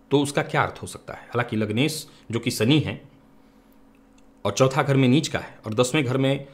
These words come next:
मंगल और चंद्रमा है। देखिए साहब, पहले तो मुझे यहाँ जो दिखाई पड़ रहा है अर्थ, मैं वो पहले आपको क्लियर कर देता हूँ कि शनि चंद्रमा आमने सामने बैठे हैं, ये विष योग है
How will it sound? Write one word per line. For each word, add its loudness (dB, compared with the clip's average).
मंगल 6
और 4
चंद्रमा -2
है। -10
देखिए 0
साहब, -2
पहले 0
तो -2
मुझे 2
यहाँ 0
जो 0
दिखाई 0
पड़ 4
रहा 0
है 0
अर्थ, 0
मैं 0
वो 4
पहले 0
आपको -4
क्लियर 0
कर -2
देता 0
हूँ 0
कि -4
शनि 0
चंद्रमा 0
आमने 0
सामने -2
बैठे -2
हैं, -4
ये 2
विष 2
योग -4
है -20